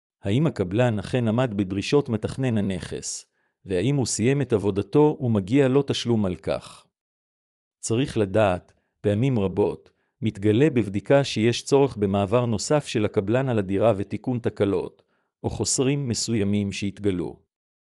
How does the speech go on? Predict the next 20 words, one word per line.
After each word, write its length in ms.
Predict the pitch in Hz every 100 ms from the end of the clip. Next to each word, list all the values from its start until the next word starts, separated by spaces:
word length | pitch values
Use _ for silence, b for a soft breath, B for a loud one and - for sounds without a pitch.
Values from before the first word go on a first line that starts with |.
| _ _ _ _ _
מי 180 | 110 120
עורך 300 | 117 127 -
את 120 | -
הבדיקה? 540 | 98 90 98 - 123 151 - _ _ _ _ _ _ _ _ _ 127
אם 120 | 139
חשבתם 580 | - 113 117 98 110 101
שתוכלו 480 | - - 95 123 131
לבדוק 440 | 107 92 120 127
בעצמכם, 720 | 101 95 - 98 - 78 60 57 - _ _
כנראה 460 | - 127 120 113 123
שטעיתם. 800 | 120 - 104 95 85 - 64 55 - _ _ _ _ _ _ _ _ _
בדק 440 | 101 95 113 160 107
בית 260 | 120 127
דירה 320 | 98 101 117 123
חדשה 440 | 113 98 - 123
מקבלן, 680 | 120 - 98 101 90 69 64 _ _ _
כולל 340 | - 101 117 120
מעבר 400 | 104 98 110 123
מדוקדק 640 | 110 95 - 101 135 143
ומקצועי, 680 | 120 104 - - 85 92